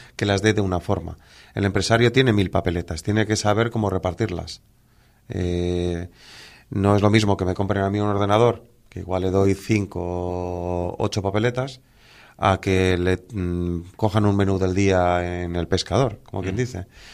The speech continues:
Speaker 1: Eh, tienen que, cada comerciante sabe perfectamente cómo repartirlas dentro del periodo de tiempo que son estos veintiséis días.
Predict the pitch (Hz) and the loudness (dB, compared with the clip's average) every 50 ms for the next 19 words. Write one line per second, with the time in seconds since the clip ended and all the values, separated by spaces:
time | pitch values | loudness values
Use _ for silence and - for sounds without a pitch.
0 | - - - - - 104 101 98 98 98 95 95 98 98 95 95 95 95 92 92 | -20 -20 -8 -2 2 4 4 6 6 6 4 4 4 4 4 4 4 4 2 0
1 | 117 - - - - 107 110 113 110 - 113 113 113 110 110 107 107 107 107 107 | -4 -8 -6 0 2 4 4 4 4 6 6 8 8 10 10 8 8 8 6 6
2 | 107 101 - 107 104 101 98 - 101 101 101 98 - 117 120 117 117 131 120 - | 4 2 2 4 4 4 4 4 2 0 0 -2 -2 -2 -2 -2 -2 -2 -2 0
3 | 113 113 110 - 101 98 110 101 113 107 107 110 110 113 110 107 104 98 98 95 | 0 0 0 -2 -4 -8 -6 -4 -2 -2 -2 -2 0 0 0 0 0 0 0 0
4 | 98 107 107 110 117 123 123 - - - - - - - - 104 107 101 107 113 | 0 0 0 0 0 -2 -4 -6 -12 -16 -20 -20 -16 -4 0 0 2 4 4 6
5 | 113 104 95 - - 92 95 98 101 101 98 - 107 107 107 107 123 110 104 98 | 6 6 4 2 2 2 2 2 2 2 2 0 0 0 0 -2 -4 -4 -2 -2
6 | 95 92 90 87 - 98 95 87 - 95 85 87 82 82 82 85 87 85 80 85 | -2 -2 -4 -4 -6 -6 -6 -6 -6 -6 -6 -6 -6 -8 -6 -6 -6 -6 -6 -6
7 | 80 78 73 - - | -8 -8 -8 -12 -16